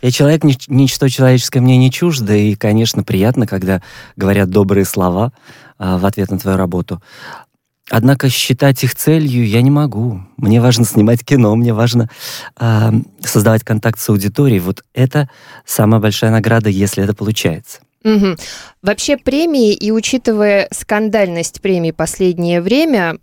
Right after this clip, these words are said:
Speaker 2: м, как и "Оскара", который мы сейчас с вами обсудим,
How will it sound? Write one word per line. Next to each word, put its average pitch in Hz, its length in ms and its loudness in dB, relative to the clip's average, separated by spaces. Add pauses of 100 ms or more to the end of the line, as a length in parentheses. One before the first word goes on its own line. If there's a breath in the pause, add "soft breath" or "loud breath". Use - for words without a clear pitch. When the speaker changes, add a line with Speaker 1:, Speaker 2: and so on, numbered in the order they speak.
Speaker 2:
м, 156 300 -16 (180)
как - 300 -6
и 185 80 -4
"Оскара", 170 460 -2
который 262 340 -2
мы 233 120 -2
сейчас - 240 -6
с - 80 -14
вами 220 260 0
обсудим, 196 540 -2